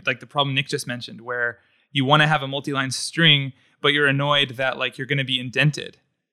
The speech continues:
and that is gonna have, you're gonna have all these extra spaces in the string. If you use common tags, common dash tags on N P M, they have these little helpers that you can use to remove those spaces in a,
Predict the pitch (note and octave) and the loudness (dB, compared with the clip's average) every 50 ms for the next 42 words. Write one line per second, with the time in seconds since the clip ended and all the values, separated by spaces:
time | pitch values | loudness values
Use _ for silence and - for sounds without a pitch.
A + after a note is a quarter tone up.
0 | _ _ - - C#3+ C#3+ C#3+ C#3 C#3 C#3+ C#3+ - C3 B2 D#3 C#3 C3 C3+ C#3+ B2+ | _ _ 0 2 4 4 4 2 2 0 -4 -6 -4 -2 0 0 0 0 -2 -2
1 | C3 - D3 C#3+ C3+ C3+ B2+ B2+ B2+ B2 B2+ B2+ - - - - - - D3 D#3+ | -2 -2 -2 -2 0 -2 -4 -4 -4 -4 -6 -6 -6 -6 -6 -4 0 4 4 4
2 | D3+ - C3 B2 B2+ B2+ A#2+ - - - D3 B2+ A#2+ A#2 _ _ _ _ _ _ | 4 2 -4 -6 -8 -8 -8 -10 -8 -6 -6 -6 -8 -10 _ _ _ _ _ _
3 | - C3+ - D#3 D#3 D3+ E3 F3+ E3 - - - - D#3+ E3 E3+ D#3+ C#3 - C3 | -12 -6 -2 0 2 4 4 4 2 0 -2 0 0 2 2 2 0 -2 -2 -4
4 | - - - - - - - _ _ _ - D3+ D3 D3+ D3 D3 C3+ B2+ C3 - | -8 -8 -8 -10 -10 -12 -12 _ _ _ 2 4 4 6 6 4 4 2 2 0
5 | - - B2+ B2 - C3 - - - - - C3+ B2+ B2+ C3 - C3+ C3 C3 D3+ | -2 -4 -4 -4 -6 -10 -14 -16 -12 -8 -6 -6 -6 -6 -8 -10 -10 -8 -6 -6
6 | F#3 F3+ _ _ _ _ _ _ _ _ _ _ - - - - D#3+ E3+ F#3 E3+ | -6 -8 _ _ _ _ _ _ _ _ _ _ -20 -8 -2 0 2 4 4 2
7 | E3+ D3 E3+ D#3+ C#3 C3+ C#3+ D3 D3+ - G3 A#3 C#4+ C#4 - - - - D3 D#3 | 2 0 0 -2 -2 -2 -2 -2 -2 0 0 -2 -2 -4 -8 -8 -6 -6 -4 -4
8 | D#3 C#3+ - D#3+ D3+ D3 C#3 C#3 - _ _ _ _ - C#3+ D3+ F3+ F3 D3+ C3+ | -4 -2 -2 -2 0 0 -2 -6 -10 _ _ _ _ -2 4 6 6 6 6 4
9 | C3+ C3 - - _ - - - - D#3+ D3 C#3+ C3+ C3 - - C#3+ D3 D3 D3 | 0 -4 -8 -12 _ -10 -6 0 2 2 2 2 0 -4 -6 -4 -4 -2 0 2
10 | D3+ D#3 C#3+ C3 C3+ C3 B2 - - - C3+ C3+ - - - - - - - _ | 0 0 0 0 -2 -2 -2 -4 0 0 0 0 0 -6 -14 -18 -20 -20 -20 _
11 | _ _ _ _ - D3 C3+ B2+ B2 A#2+ A#2 - - | _ _ _ _ -2 2 2 4 4 2 0 -4 -8